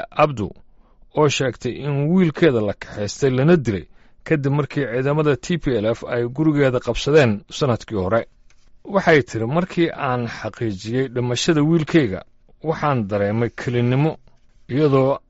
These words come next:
aan bilaabay inaan ooyo. Waxaana dareemay murugo xagga mustaqbalkayga ah. Sidoo kale, waxaan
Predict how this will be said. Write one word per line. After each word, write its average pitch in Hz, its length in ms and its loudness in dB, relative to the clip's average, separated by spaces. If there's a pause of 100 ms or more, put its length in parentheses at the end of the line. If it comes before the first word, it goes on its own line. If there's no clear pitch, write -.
(160)
aan 165 240 2
bilaabay 117 440 0
inaan 127 220 0
ooyo. 92 360 -6 (460)
Waxaana 123 360 -2
dareemay 113 480 0
murugo 127 540 2
xagga 135 340 -2
mustaqbalkayga 131 840 -2
ah. 110 40 -2
Sidoo 127 300 0
kale, 117 300 -2 (640)
waxaan 135 600 -2